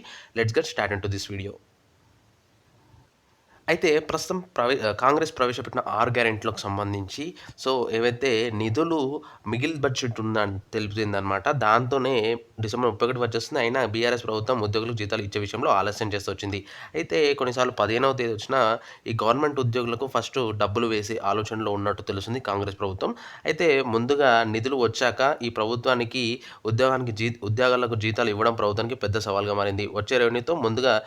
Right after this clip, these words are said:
జనవరి మొదటి వారంలోనే జీతాలు ఇచ్చేందుకు సిద్ధమవుతున్నట్లు తెలుస్తుంది. అయితే మనకు ఈ ఫస్ట్ జీతాలు ఇచ్చాక రెండో వారంలో, అంటే మనకు ఈ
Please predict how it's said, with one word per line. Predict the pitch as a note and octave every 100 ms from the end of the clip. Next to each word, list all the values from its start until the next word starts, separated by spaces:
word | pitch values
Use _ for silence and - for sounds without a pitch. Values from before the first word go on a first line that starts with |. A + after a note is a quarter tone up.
| - -
జనవరి | - A#2+ C3+
మొదటి | A#2 A2 A#2
వారంలోనే | C3+ C3 B2+ D3
జీతాలు | C#3 A#2 A#2 B2 A2+
ఇచ్చేందుకు | G#2 - B2+ A2+ A#2 C#3+ B2 - - -
సిద్ధమవుతున్నట్లు | - A#2 A#2+ A2+ A2 A2+ D3+
తెలుస్తుంది. | C3 G#2+ A2+ G#2+
అయితే | B2+ C3+
మనకు | D3+ C3+ A#2+ G3 A#3 - - A#2+
ఈ | C#3
ఫస్ట్ | B2 C3+ - C#3+
జీతాలు | B2+ C3+ D#3+
ఇచ్చాక | C3 C#3 B2+ C#3+ C3+
రెండో | A#2+ C3 C#3+
వారంలో, | C3+ A#2+ G#2 G2+ F2+
అంటే | A2+ C3+
మనకు | B2+ B2 A#2 C#3 B2 D3 - -
ఈ | A#2